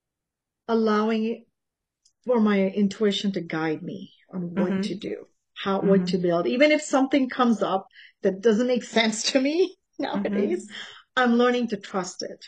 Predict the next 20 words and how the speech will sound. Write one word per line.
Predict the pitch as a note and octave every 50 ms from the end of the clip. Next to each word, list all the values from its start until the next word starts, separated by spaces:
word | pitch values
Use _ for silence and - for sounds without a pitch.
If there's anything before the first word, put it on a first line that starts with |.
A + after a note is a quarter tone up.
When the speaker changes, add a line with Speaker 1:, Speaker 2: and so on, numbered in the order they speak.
| - -
Speaker 1:
and | F#3+ F#3+ G3
saying, | F#3+ - F#3+ F#3+ F#3+ -
"Okay, | - G#3 G3+ E3 - F#3+ -
this | A#3 B3+ B3+ -
might | - D#4 D#4+ E4 D#4+
be | D#4+ C#4+ C4+
a | B3
little | A#3 A#3 A3+ A3 G#3
piece | G#3 - - G3+ G3 G3 -
might | F#3 F3 F3 F3 G3+ A3 A3
belong | B3+ B3+ B3+ B3 C4 C4 C4
here | B3+ - C4 C4 C4 B3+ C4 C4+ _ _ - - - _ -
at | G#3+ G#3+ G3+
this | - A#3+ G#3 A3+ A3+
moment. | A3 A3 G#3+ G#3+ G#3 G3+
Maybe | G3+ G3+ G3 G3 G3 G#3+ G#3 G#3
I | G3+
don't | G3 G3 G3 G3 G3
see | - - F3 F#3 G#3+
it," | C4+ E4 F4 -